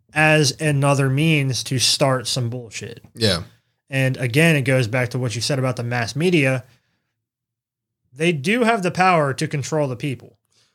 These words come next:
Speaker 1: because
Speaker 2: Doesn't
Speaker 1: people give them that power.
Speaker 2: Doesn't one of the big elite families own, like, one of the media corporations?
Speaker 1: Um, I can tell you that I just found out the other day that Jeff Bezos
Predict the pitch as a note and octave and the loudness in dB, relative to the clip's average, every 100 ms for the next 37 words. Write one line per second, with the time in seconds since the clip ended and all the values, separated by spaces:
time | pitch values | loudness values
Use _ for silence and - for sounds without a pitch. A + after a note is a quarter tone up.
0 | _ _ _ _ _ - C3+ D#3 G3+ - | _ _ _ _ _ -10 -4 2 2 2
1 | A3 A3 F#3+ F3+ D#3+ - _ C3 C3+ F3+ | 2 2 4 2 2 -4 _ -4 0 2
2 | D#3+ D3+ C3+ B2+ B2 A2+ - _ C#3 C3+ | 2 -2 -2 -6 -10 -14 -16 _ -4 2
3 | D3 F3 D#3 A#2 B2 C3 A2 A#2+ A#2+ A#2 | 4 4 0 0 2 2 0 2 2 2
4 | A2 G#2+ G#2+ G#2 _ _ B2 A2+ A2+ G#2+ | 0 -2 -8 -20 _ _ 0 2 4 4
5 | A2+ A2+ A2 - _ _ A#2+ A2+ A#2 A2+ | 2 0 -4 -16 _ _ 0 2 2 2
6 | A2+ A2+ A2+ A#2+ A#2+ A#2+ A2 _ _ _ | 0 0 2 2 2 0 -6 _ _ _
7 | _ _ _ _ - G#2 G2 - G#2+ A2 | _ _ _ _ -2 0 0 -6 -4 0
8 | G#2+ G#2+ G#2+ A2+ A2 A2 - _ - B2 | 2 2 2 2 2 -2 -12 _ -2 0
9 | A2+ A2+ A2+ A2 A#2+ A#2+ - - _ _ | 2 2 2 2 0 -2 -6 -10 _ _
10 | _ _ _ D#3 D3+ D3 C#3+ D3 D#3 D3 | _ _ _ -2 0 2 0 -2 0 0
11 | D#3 E3 D#3 D3 D3 C#3 C3 A#2 D3+ - | 2 2 4 4 4 4 2 2 0 0
12 | D3+ C#3 C3+ C3+ C3+ C3 C3+ C3 B2 B2 | 0 0 2 2 0 -2 0 0 0 0
13 | C#3 C3 B2 B2+ A#2+ B2 A#2+ G#2+ C3 C3 | 2 2 2 -2 -4 -4 -4 -4 0 0
14 | - C3 B2+ B2+ B2+ A#2 | 0 0 0 2 2 0